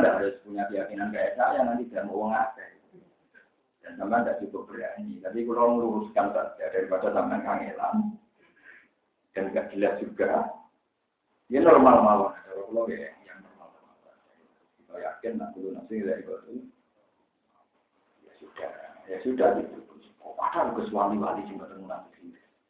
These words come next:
Ya sama seperti Nabi Muhammad, dia ketemu Nabi Sinten, Musa, Nabi Ibrahim,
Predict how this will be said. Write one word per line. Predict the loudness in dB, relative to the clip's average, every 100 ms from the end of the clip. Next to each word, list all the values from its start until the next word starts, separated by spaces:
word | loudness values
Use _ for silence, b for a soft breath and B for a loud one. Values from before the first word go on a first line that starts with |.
| _ _ _ _
Ya | -16 -8
sama | -4 2 2 0
seperti | -6 -6
Nabi | -8 -10 -10
Muhammad, | -8 0 0 2
dia | -2
ketemu | 0 0 2
Nabi | 0 -2
Sinten, | -2 0 -2 -4 -14 _ _ _ _ _
Musa, | -20 -10 -4 -2 -2
Nabi | -4 -8 -14 -20
Ibrahim, | _ -14 -14 -16 -20